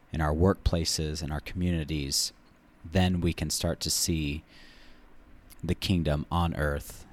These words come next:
as it is in heaven. Uh, this is our Lord's Prayer, that thy kingdom come, thy will be done on earth as it is in heaven.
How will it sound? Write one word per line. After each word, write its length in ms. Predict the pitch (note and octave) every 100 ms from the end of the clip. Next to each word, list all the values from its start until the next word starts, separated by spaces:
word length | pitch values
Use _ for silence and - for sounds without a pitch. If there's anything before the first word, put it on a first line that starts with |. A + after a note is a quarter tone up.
| -
as 240 | D2 D2
it 100 | D2
is 160 | D#2 C#2+
in 100 | B1
heaven. 420 | E2 - G1+ F2 - - - - -
Uh, 200 | D#2 D2 -
this 200 | - F2
is 140 | E2 D#2
our 320 | E2+ D#2+ D#2 -
Lord's 340 | E2 E2+ E2+
Prayer, 320 | - B2+ B2+ E2+
that 180 | B1 - - - - -
thy 260 | D#2 E2+
kingdom 400 | F2 - F2 F2+
come, 360 | E2+ E2+ E2 D#2 -
thy 320 | D#2+ G2+ G2+
will 200 | F#2 E2
be 120 | D#2+
done 360 | D2 C2 C2+ - - - - -
on 280 | - F2+ F2+ -
earth 520 | D2+ C#2+ D2 - - - - - - - - -
as 240 | D#2+ D2+
it 100 | D2+
is 180 | D#2 D2
in 100 | D2
heaven. 400 | - B1 C2